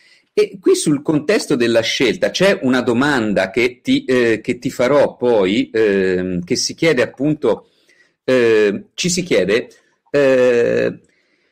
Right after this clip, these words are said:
quali erano i rapporti fra i gentiluomini, fra i grandi proprietari e questi contadini, se seguivano i fi-, i capi senza fiatare oppure se avevano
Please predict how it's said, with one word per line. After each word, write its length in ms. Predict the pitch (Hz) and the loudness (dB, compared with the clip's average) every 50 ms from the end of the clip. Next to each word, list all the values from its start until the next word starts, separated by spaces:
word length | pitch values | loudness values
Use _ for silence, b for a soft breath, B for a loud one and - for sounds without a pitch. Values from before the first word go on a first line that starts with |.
| _ _ _ | _ _ _
quali 240 | - 220 226 214 190 | -2 0 2 4 4
erano 480 | 147 123 120 123 117 117 117 120 123 - | 4 4 4 2 2 0 -2 -4 -4 -4
i 100 | 117 123 | -2 0
rapporti 1200 | 127 123 123 123 - _ _ _ - 131 135 139 139 131 131 - - _ _ - 127 139 143 - - - | 2 0 0 -2 -8 _ _ _ 0 4 4 4 4 2 0 -2 -8 _ _ 0 0 0 0 -2 -6 -10
fra 380 | - - - 123 120 123 123 | -14 -4 0 2 2 4 4
i 380 | 117 110 107 104 104 104 101 95 | 4 2 0 -2 -2 -2 -2 0
gentiluomini, 920 | 87 120 135 135 127 117 120 - 120 104 110 127 131 123 110 107 101 95 | 0 0 2 2 0 0 -2 -4 -4 -2 0 2 2 2 0 0 -2 -2
fra 140 | 92 104 117 | -2 0 -2
i 40 | 107 | 0
grandi 340 | 104 117 127 131 127 117 - | 0 0 0 0 0 -2 -2
proprietari 520 | - 107 98 113 101 - 120 123 123 123 | -4 -4 -4 -4 -2 0 2 2 2 2
e 100 | 110 - | 0 0
questi 360 | - - 117 113 - - 120 | -2 -2 -2 -2 -4 -6 -8
contadini, 680 | - - 120 107 104 98 - 110 101 98 101 98 98 92 | -6 -4 -4 -4 -4 -2 -2 -2 -2 0 0 -2 -2 -2
se 120 | 92 - 120 | -4 -6 -6
seguivano 520 | - - 127 - 143 170 143 147 131 120 | -6 -4 -2 0 0 0 0 0 0 -2
i 80 | 110 95 | -2 -4
fi-, 200 | - - - 127 | -6 -8 -8 -8
i 40 | - | -6
capi 360 | - 139 143 151 - - 123 | -2 -2 -2 0 0 -2 -4
senza 340 | - - 139 131 - - 113 | -2 -2 -2 -2 -2 -4 -4
fiatare 600 | - - 120 104 - - 127 143 151 143 127 113 | -2 -2 -4 -2 -2 -2 -2 0 0 2 2 0
oppure 480 | 101 - _ - 120 135 139 127 107 | 0 -2 _ -6 -4 0 0 2 0
se 440 | 98 - - - 117 120 127 120 - | 0 -2 -2 -2 0 0 0 0 -2
avevano 880 | - 101 101 90 101 117 117 104 110 107 104 104 101 98 98 101 - | -4 -6 -4 -2 0 0 0 0 0 -2 -2 -2 -2 -2 -2 -4 -6